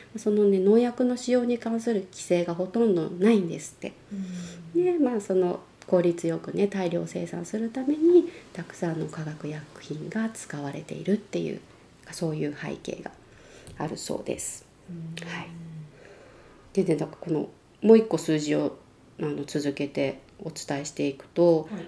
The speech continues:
Speaker 2: い。
Speaker 1: 収穫時に一キロの綿花を収穫するのに、
Speaker 2: うん。
Speaker 1: 五キロの農薬が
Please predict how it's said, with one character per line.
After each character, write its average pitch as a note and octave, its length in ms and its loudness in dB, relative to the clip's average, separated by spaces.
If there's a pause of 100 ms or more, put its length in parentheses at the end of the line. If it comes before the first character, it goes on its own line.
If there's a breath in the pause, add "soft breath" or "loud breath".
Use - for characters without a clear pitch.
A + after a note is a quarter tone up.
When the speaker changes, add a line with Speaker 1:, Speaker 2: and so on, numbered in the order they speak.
(120)
Speaker 2:
い。 - 40 -10
Speaker 1:
収 A3 200 2
穫 A3+ 340 2
時 F#3 160 2
に D#3 560 2
一 - 300 -2
キ C#4+ 160 2
ロ G#3+ 140 6
の D3 180 -2 (180)
綿 E3+ 260 6
花 C#3 220 -6
を - 140 -6 (140)
収 - 260 -2
穫 D3+ 300 -8
す - 160 -4
る D3+ 100 0
の C#3 140 -2
に、 D3 440 0
Speaker 2:
う F#3+ 40 -14
ん。 F3 120 -10 (340)
Speaker 1:
五 G3 180 6
キ G#3 180 6
ロ - 200 4 (1040 loud breath)
の A3+ 380 10 (220)
農 F3 160 6
薬 C#3+ 320 2
が - 220 -4